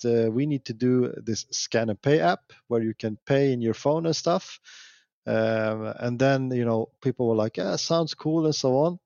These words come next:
But then I took it to the next level. I said, "I believe that in the future, things like health, things like, you know, time, things like money will be more important, uh, to people. So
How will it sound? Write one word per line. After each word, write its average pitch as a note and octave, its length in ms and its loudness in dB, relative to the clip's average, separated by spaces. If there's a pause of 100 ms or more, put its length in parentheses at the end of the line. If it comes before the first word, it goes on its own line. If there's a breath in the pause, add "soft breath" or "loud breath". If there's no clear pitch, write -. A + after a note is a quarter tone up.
But - 160 -4
then D#3 140 4
I C#3+ 40 4
took - 220 -2
it D3+ 80 -6
to C#3+ 80 0
the C3 100 -2
next D#3 240 0
level. G2 320 2
I C3 100 2
said, C#3+ 280 4 (480 loud breath)
"I F3+ 220 4
believe D#3+ 520 6
that B2 280 2
in C#3 180 -4
the C3 100 0
future, B2 720 2
things D#3 400 2
like A#2+ 280 2
health, E3+ 720 2 (580)
things C#3+ 440 2
like, A#2+ 380 4
you B2 60 0
know, A2 300 2
time, E3 600 4 (440)
things C#3 340 0
like A#2 260 4
money E3 400 4
will C#3 140 4
be B2+ 120 0
more D3 280 6
important, B2+ 760 2 (180)
uh, A2 220 -4
to - 140 -10
people. F#2 440 -4 (560 loud breath)
So C#3 540 6